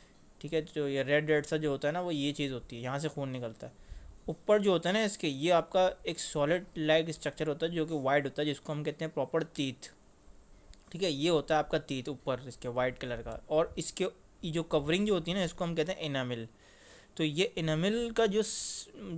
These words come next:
सड़ जाना, मतलब कि दांत का जो कहते हैं ना, सड़ गया है, कीड़ा लग गया है, काला हो गया है, तो ये जब सारी चीज़ें हो रही होती हैं तो इसके एनामिल के ऊपर हो रही होती हैं, ठीक है। तो जब ये सड़ जाता है तो उस-,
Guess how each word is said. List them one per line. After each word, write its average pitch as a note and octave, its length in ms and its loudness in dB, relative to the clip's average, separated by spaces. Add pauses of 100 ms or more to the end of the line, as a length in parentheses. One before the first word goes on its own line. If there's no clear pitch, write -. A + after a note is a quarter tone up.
(180)
सड़ G3 300 2
जाना, C#3+ 540 2
मतलब D3+ 400 -2
कि E3 80 -2
दांत D3 500 2
का F3 120 0
जो E3+ 120 -4
कहते D3+ 260 -2
हैं - 20 -4
ना, G3+ 100 0
सड़ D#3+ 260 2
गया D3+ 240 4
है, D3+ 300 0
कीड़ा D#3 200 6
लग D3+ 220 4
गया D3 160 2
है, D3 260 0
काला D3 240 6
हो C#3+ 120 6
गया C#3 220 2
है, C#3 160 0 (760)
तो G3 60 -4
ये E3 360 2
जब G#3+ 180 4
सारी F3 300 6
चीज़ें F3 240 2
हो E3 120 2
रही D#3 100 4
होती E3 220 0
हैं F#3 100 -6
तो G3 60 -2
इसके F3+ 360 -4 (220)
एनामिल D#3 420 0
के D#3+ 180 2 (140)
ऊपर D3+ 280 0
हो B2+ 100 0
रही A#2+ 100 -6
होती A#2 280 -8
हैं, B2 180 -14 (280)
ठीक F3+ 140 -2
है। F3 60 4
तो E3 120 -2
जब D#3+ 180 2
ये F3+ 100 0
सड़ E3 260 2
जाता G3+ 260 4
है G#3+ 60 4
तो G#3 120 0
उस-, E3+ 160 -2